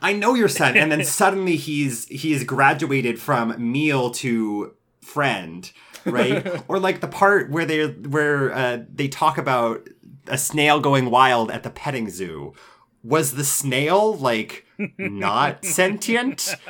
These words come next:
Speaker 1: What is the, what is the, uh, uh, like,
Speaker 2: Are
Speaker 1: where,
Speaker 2: we,
Speaker 1: where's the,
Speaker 2: are, are you,
Speaker 1: where's
Speaker 2: are
Speaker 1: the
Speaker 2: you
Speaker 1: line?
Speaker 2: saying that
Speaker 1: 'Cause
Speaker 2: we're talking about the magic system?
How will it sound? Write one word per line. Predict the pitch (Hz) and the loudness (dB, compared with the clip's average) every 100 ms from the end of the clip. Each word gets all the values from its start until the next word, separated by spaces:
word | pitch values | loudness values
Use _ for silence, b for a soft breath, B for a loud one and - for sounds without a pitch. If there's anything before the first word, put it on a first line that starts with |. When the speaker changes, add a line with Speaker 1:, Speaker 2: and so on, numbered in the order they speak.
| 170 - | -12 -6
Speaker 1:
What | 151 170 | 0 4
is | 214 214 | 4 2
the, | 190 175 151 131 | 4 4 2 0
what | 165 | 2
is | 220 220 | 2 0
the, | 180 170 151 143 127 110 b b b _ | -2 -2 0 0 0 -4 b b b _
uh, | - - 131 117 104 92 80 - _ _ _ _ _ _ _ _ | -2 0 2 2 0 -2 -6 -12 _ _ _ _ _ _ _ _
uh, | - - - 78 | -20 -16 -16 -16
like, | 87 127 | -14 -12
Speaker 2:
Are | 151 | -6
Speaker 1:
where, | 160 | -2
Speaker 2:
we, | 196 | 0
Speaker 1:
where's | 170 185 196 | 4 4 4
the, | 170 | 0
Speaker 2:
are, | - | 0
are | 143 | 2
you, | - 127 | 0 0
Speaker 1:
where's | 139 170 | -2 0
Speaker 2:
are | |
Speaker 1:
the | 196 | 2
Speaker 2:
you | |
Speaker 1:
line? | - 180 | 2 4
Speaker 2:
saying | 226 202 | 4 2
that | 190 | 2
Speaker 1:
'Cause | |
Speaker 2:
we're | 160 | -2
talking | 147 165 160 175 | -4 -4 -4 -6
about | 160 147 | -8 -10
the | |
magic | 135 123 127 135 | -8 -6 -6 -10
system? | 160 139 156 | -14 -16 -18